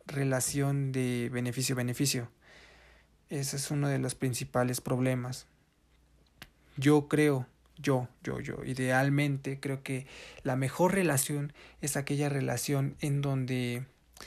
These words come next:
se vigila de una manera crítica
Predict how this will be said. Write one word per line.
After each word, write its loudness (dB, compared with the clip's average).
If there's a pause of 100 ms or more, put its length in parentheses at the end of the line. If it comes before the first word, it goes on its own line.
(360)
se 4
vigila 6 (1400)
de 2
una 4
manera 2
crítica 2